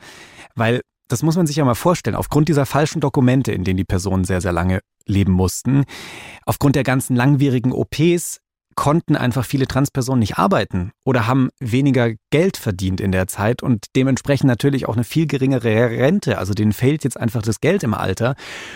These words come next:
Und das haben viele Leute gar nicht auf dem Schirm, wahrscheinlich auch, weil es geht in Anführungszeichen nur um ein paar tausend Leute. Gerechnet auf alle RentnerInnen, die es in Deutschland gibt, sind es nicht viele.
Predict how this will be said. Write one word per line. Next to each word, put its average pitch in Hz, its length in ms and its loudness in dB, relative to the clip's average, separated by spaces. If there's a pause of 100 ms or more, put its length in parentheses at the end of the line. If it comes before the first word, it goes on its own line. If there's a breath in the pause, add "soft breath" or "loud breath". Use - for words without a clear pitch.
(280 loud breath)
Und 127 80 4
das 123 100 -2
haben 147 120 0
viele 175 200 2
Leute 156 280 2
gar 147 140 0
nicht 160 200 -2
auf 127 80 -6
dem 123 100 0
Schirm, 233 320 0
wahrscheinlich 139 460 0
auch, 123 100 -2
weil 135 200 0 (600 loud breath)
es - 220 -6
geht 165 380 -2 (100)
in 127 100 0
Anführungszeichen 131 1000 0
nur 147 160 6
um 147 100 0
ein 117 80 0
paar - 240 -4
tausend 113 440 0
Leute. 123 480 0 (100)
Gerechnet 120 420 -2
auf 110 240 -2
alle 123 260 0
RentnerInnen, 131 600 2
die 127 80 2
es - 100 -6
in 131 80 -4
Deutschland 120 320 0
gibt, 120 260 -4
sind 127 320 -4
es 107 120 -4
nicht 98 160 0
viele. 147 360 0